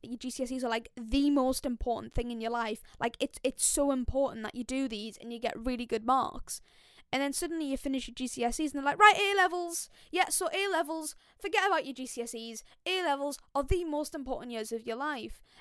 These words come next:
And it's like, didn't I not, didn't you not just say this on my G-, G C S Es though? Like, like, what's the crack? Like, what is the crack there with teachers?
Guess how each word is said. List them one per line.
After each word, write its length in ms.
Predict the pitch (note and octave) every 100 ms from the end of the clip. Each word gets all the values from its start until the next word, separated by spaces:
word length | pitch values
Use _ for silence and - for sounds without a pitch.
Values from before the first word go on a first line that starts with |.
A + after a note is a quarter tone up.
| -
And 120 | G4
it's 140 | G#4
like, 220 | A#4 A4 - - _ _ _ - _ _ _ _ _ _ _ _ _ _
didn't 240 | - D#4 E4+
I 60 |
not, 340 | D4+ C#4 C4+ - _ -
didn't 200 | C4 D4
you 80 | D4
not 200 | C4+ -
just 140 | C4
say 140 | - B3
this 180 | A#3+
on 120 | - B3
my 100 | A#3
G-, 180 | A3 A3 -
G 160 | - B3
C 160 | - A3
S 120 | G#3+
Es 260 | B3+ F#3+
though? 260 | - G2+ F2
Like, 380 | D#3+ A#2 - - - _ _ _ _ _
like, 180 | - B3
what's 220 | C4+ C4+
the 80 | -
crack? 440 | - D#4+ C4 A3 -
Like, 140 | A#3+
what 180 | B3+ C4+
is 80 | C4
the 100 | C4
crack 280 | C4 C4 -
there 200 | A#3 A3
with 340 | A3 A3 -
teachers? 540 | - B3+ A3+ G3+ G#3+